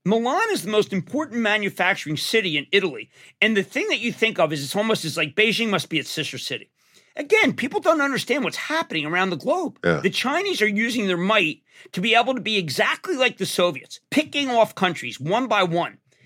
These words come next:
Speaker 1: And it's very discouraging because our country, I mean, I, I think Trump understood it, Navarro understood it, but didn't really know what to do. Um, and I, I think Biden's really, you know, kind of coming to grips with it. But it's a military discussion, not just a political discussion.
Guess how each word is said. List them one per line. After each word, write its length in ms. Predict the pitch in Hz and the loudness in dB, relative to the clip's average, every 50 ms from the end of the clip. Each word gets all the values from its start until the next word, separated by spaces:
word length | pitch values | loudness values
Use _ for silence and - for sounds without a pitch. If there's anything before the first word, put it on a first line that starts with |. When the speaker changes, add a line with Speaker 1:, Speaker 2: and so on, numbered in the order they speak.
| _ _ _ - | _ _ _ 0
Speaker 1:
And 100 | 214 247 | 2 2
it's 120 | 247 180 - | 2 0 2
very 280 | - 254 277 370 453 415 | 4 6 6 8 6 6
discouraging 560 | 262 - - - - 311 359 302 - - - | 4 0 2 4 6 6 6 4 0 -8 -12
because 360 | - 165 - 202 190 - - - - | -12 -2 0 0 0 0 -2 -4 0
our 180 | 175 214 240 | 2 2 2
country, 500 | - - 311 254 240 - 202 190 180 - - - - - | 2 0 -2 -2 -2 -2 -2 -2 -2 -2 -6 -12 -4 0
I 80 | - 240 | 2 4
mean, 100 | 254 247 | 4 4
I, 160 | 233 226 - - | 4 2 2 0
I 60 | 220 214 | 0 0
think 200 | - 370 262 - | 0 -2 -4 0
Trump 280 | - 262 254 240 - | 2 2 2 4 2
understood 460 | 220 202 160 143 - - - 233 220 202 | 0 0 0 -2 -4 0 4 6 6 6
it, 100 | - 156 | 4 2
Navarro 400 | 165 151 175 190 214 233 240 220 | 0 2 4 6 6 6 6 6
understood 340 | 180 156 127 - - 170 - | 4 2 0 -2 -2 -4 -2
it, 60 | 139 | -2
but 140 | 139 131 - | -4 -4 -2
didn't 200 | 220 202 208 202 | -2 0 2 4
really 200 | 196 185 175 165 | 4 4 4 4
know 120 | 165 165 | 4 4
what 180 | 165 165 160 - | 4 4 2 0
to 80 | - 113 | -4 -12
do. 480 | 101 - 170 170 139 - - 139 - _ _ _ _ _ _ _ _ _ _ - | -2 2 2 2 2 0 -4 -14 -16 _ _ _ _ _ _ _ _ _ _ 2
Um, 280 | 165 160 147 147 151 - - | 2 2 2 0 -4 0 2
and 160 | 185 202 190 | 4 6 6
I, 120 | 185 190 - 175 | 6 4 4 2
I 80 | 202 | 2
think 300 | - - 277 330 - - | 2 0 -2 -4 -2 0
Biden's 440 | - 202 226 294 311 233 180 127 127 | 2 4 4 4 2 2 -2 -4 -2
really, 460 | 147 175 190 185 202 202 208 190 - - | 0 2 4 4 4 2 2 -2 -4 -2
you 120 | 196 185 | 0 0
know, 120 | 170 175 | 2 0
kind 300 | 180 - - 170 170 185 | 0 0 2 2 2 2
of 60 | 190 165 | 2 0
coming 340 | - 190 185 190 196 185 | 0 0 0 2 0 -2
to 140 | 147 - 156 | -2 -2 -4
grips 340 | 127 135 - - - - - | -2 0 -2 -2 -2 -4 -6
with 140 | 156 156 139 | -4 -4 -4
it. 100 | 123 - | -6 -4
But 160 | - 160 175 | -2 0 2
it's 160 | 185 - - | 2 2 2
a 40 | 190 | 2
military 640 | 180 175 185 214 247 285 302 294 - - 135 110 107 | 2 2 4 4 4 2 2 0 -2 -4 -6 -6 -6
discussion, 480 | 107 - - - 127 113 - - 107 107 107 | -8 -10 -6 -6 -6 -6 -6 -8 -12 -14 -10
not 300 | 123 139 143 170 294 - | -8 -4 -4 -4 -4 -2
just 260 | - 262 262 - - | 0 0 0 0 -2
a 40 | 240 | -6
political 400 | - - 175 175 170 156 151 110 | -6 -6 -6 -6 -6 -8 -12 -14
discussion. 440 | - - - - - 98 - - | -12 -12 -12 -12 -14 -18 -20 -20